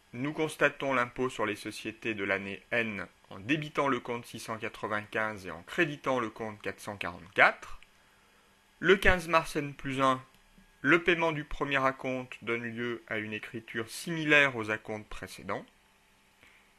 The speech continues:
Et le quinze avril N plus un,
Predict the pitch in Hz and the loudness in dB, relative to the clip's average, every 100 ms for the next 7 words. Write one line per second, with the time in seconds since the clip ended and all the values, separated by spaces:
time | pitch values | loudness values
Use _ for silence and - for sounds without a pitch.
0 | _ _ _ _ _ _ _ _ _ _ | _ _ _ _ _ _ _ _ _ _
1 | _ _ - 113 107 - 190 151 131 127 | _ _ 0 0 2 6 8 8 6 6
2 | 127 110 107 - 98 98 95 | 4 4 2 -6 -8 0 0